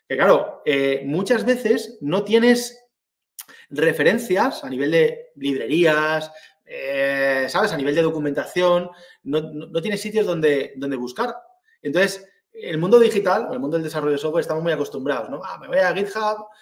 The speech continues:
veo por ahí algo parecido, pim, pam, pum, y para arriba. Aquí no, tío. Aquí muchas veces lo tienes que hacer tú desde cero, ¿no? Entonces, claro, eh, hostia, pues imagínate, ¿no? Eh, montarte una librería desde cero, eh, estamos hablando de,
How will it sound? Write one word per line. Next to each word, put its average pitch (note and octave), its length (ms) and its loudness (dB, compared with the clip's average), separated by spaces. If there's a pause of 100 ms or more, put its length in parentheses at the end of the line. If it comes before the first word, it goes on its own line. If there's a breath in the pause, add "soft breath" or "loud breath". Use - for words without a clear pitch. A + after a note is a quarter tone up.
(160 soft breath)
veo D#3+ 180 6
por E3+ 120 4
ahí E3 80 6
algo D#3+ 180 2
parecido, G#3 640 0
pim, D#3 140 -6
pam, C#3+ 200 -6
pum, B3 360 0
y C3+ 100 -6
para A#2 140 -8
arriba. B2+ 360 -2 (320)
Aquí F3+ 220 -6
no, G#3+ 180 0
tío. D#3+ 340 -6
Aquí C#3+ 220 -6
muchas F#3 240 2
veces G#3 360 0 (540 soft breath)
lo C#3 140 -4
tienes E3+ 180 -4
que A3+ 60 -2
hacer F3 200 -2
tú E3+ 140 0
desde C3+ 160 0
cero, D3+ 260 -4
¿no? F3 240 -14 (300 soft breath)
Entonces, C3+ 240 -2
claro, - 380 2 (280 loud breath)
eh, B2 340 -2
hostia, D3+ 360 -2 (200)
pues - 180 -18
imagínate, C#3 580 -2
¿no? G3 300 -2
Eh, C3+ 80 -2
montarte C3 340 -2
una D3+ 120 0
librería D3 360 2
desde C#3+ 180 -2
cero, A3+ 520 0
eh, B2 380 -2 (320)
estamos B2 220 -10
hablando C3+ 180 -2
de, D3 360 2